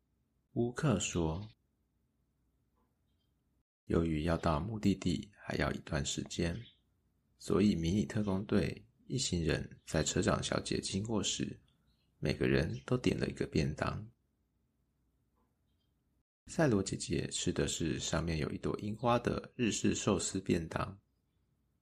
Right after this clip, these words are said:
露西吃的是青森苹果猪排冻，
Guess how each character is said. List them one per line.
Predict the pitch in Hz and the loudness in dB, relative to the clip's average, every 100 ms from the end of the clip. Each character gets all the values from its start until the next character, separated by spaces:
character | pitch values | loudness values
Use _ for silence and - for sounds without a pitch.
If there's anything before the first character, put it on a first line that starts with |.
| _ _ _ _ _ _ _ _ - | _ _ _ _ _ _ _ _ 0
露 | 135 | 2
西 | 127 120 123 | 2 0 0
吃 | - 107 | 2 2
的 | 82 | 2
是 | - 87 78 - | -2 0 0 -2
青 | - 117 | -2 -2
森 | 127 131 131 135 | 0 0 0 -2
苹 | 87 - | -6 -4
果 | - - | -4 -2
猪 | 95 87 | 0 0
排 | - - | 0 -4
冻， | 95 82 | 0 -2